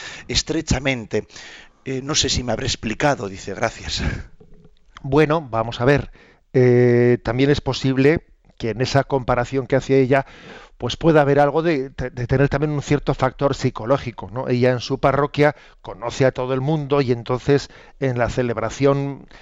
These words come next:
Speaker 2: eh, pues eucarística participa de esa comunión con todos, ¿no? Y va a una parroquia a la que no conoce a nadie y dice, "Jo, parece que me siento sola delante del altar". Hombre,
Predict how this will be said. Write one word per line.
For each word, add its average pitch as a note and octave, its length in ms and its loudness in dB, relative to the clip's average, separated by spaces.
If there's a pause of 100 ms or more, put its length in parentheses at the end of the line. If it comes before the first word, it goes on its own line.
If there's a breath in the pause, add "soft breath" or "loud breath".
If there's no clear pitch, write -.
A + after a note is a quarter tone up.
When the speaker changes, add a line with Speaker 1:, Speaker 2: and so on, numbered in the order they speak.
(400 loud breath)
Speaker 2:
eh, B2+ 460 0
pues B2 220 -4
eucarística C3 600 0
participa C3+ 680 0
de C3 60 2
esa C3+ 160 0
comunión B2+ 500 -4
con A#2 220 -8
todos, C#3 300 0
¿no? D3 120 -2 (360 loud breath)
Y A#2 80 -4
va B2+ 100 2
a - 20 4
una C#3 260 2
parroquia C3 400 0
a - 20 -6
la G#2+ 100 -6
que A2+ 80 -6
no B2 120 -6
conoce C#3+ 280 -2
a C#3 40 2
nadie C#3+ 180 2
y - 20 -4
dice, - 120 -12
"Jo, C#3 140 -10
parece C3+ 220 0
que D3 80 -2
me D3 100 2
siento C#3+ 360 -2
sola C#3+ 320 2
delante B2+ 360 0
del B2 140 0
altar". A2+ 400 -4
Hombre, C3+ 360 -4